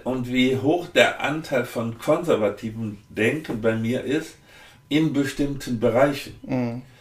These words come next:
Speaker 1: Äh, man kann d-, Folgendes sagen. Ähm, immer wenn es um Theorie geht, bin ich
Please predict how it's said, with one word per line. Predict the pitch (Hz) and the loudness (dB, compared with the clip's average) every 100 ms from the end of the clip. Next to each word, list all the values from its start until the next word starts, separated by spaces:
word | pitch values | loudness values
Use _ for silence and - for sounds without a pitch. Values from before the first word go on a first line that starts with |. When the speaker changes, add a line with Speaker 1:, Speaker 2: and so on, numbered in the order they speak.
| - - _ | -20 -20 _
Speaker 1:
Äh, | 120 123 - | 2 2 2
man | 120 127 131 - - - - | 0 0 0 -12 -20 -18 -2
kann | 147 147 147 | 4 6 4
d-, | 147 - 113 | -2 -4 -10
Folgendes | - - 147 127 113 - | -4 6 6 6 0 0
sagen. | 98 78 78 - - - - - - - - - - - - - | -2 -2 -4 -14 -20 -20 -20 -20 -20 -20 -20 -20 -20 -20 -12 2
Ähm, | 113 110 107 98 - - - - - - - - - - - - - | 4 6 2 -4 -10 -20 -20 -14 -12 -10 -12 -14 -18 -20 -20 -8 2
immer | 170 202 202 160 | 4 6 6 6
wenn | 156 160 | 4 6
es | 156 - - | 4 2 -8
um | - 135 131 | -4 -2 -4
Theorie | - 139 117 107 196 - | 2 6 6 4 0 0
geht, | - - - - - - - _ _ _ - - - - - - - - - - - - - - - - | -4 -10 -12 -18 -20 -20 -20 _ _ _ -20 -20 -20 -20 -20 -20 -20 -20 -20 -20 -20 -20 -20 -20 -20 -20
bin | - 95 131 156 | -14 4 6 6
ich | 151 - - - | 2 -2 -8 -14